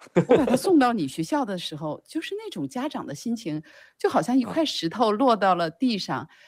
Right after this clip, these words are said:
Speaker 1: 觉得说：“哎呀，
Speaker 2: 嗯。
Speaker 1: 总算有人替我管这件事儿。” <laughs>
Speaker 2: 嗯。
Speaker 1: 所以那个时候真的是那种心情的。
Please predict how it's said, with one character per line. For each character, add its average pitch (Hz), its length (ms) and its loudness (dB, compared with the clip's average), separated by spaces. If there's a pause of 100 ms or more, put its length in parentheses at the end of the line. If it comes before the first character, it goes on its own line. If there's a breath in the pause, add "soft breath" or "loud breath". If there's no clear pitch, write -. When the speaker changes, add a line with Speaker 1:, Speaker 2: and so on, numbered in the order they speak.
(140 soft breath)
Speaker 1:
觉 214 140 -4
得 220 100 0
说 - 160 -4
：“哎 - 20 2
呀， 175 140 2
Speaker 2:
嗯。 - 60 -12
Speaker 1:
总 160 240 2
算 196 240 4
有 175 120 0
人 139 220 2
替 - 180 -4
我 165 160 4
管 160 300 2
这 156 140 -2
件 175 200 2
事 302 200 0
儿。” 302 100 4
<laughs> - 880 -4
Speaker 2:
嗯。 - 220 -8
Speaker 1:
所 294 240 4
以 285 260 0 (280 loud breath)
那 294 120 4
个 247 80 2
时 214 140 -6
候 175 80 -2
真 185 180 -4
的 175 100 -2
是 156 140 -8
那 139 140 -4
种 - 180 -14
心 - 240 -10
情 - 220 -12
的。 156 80 -14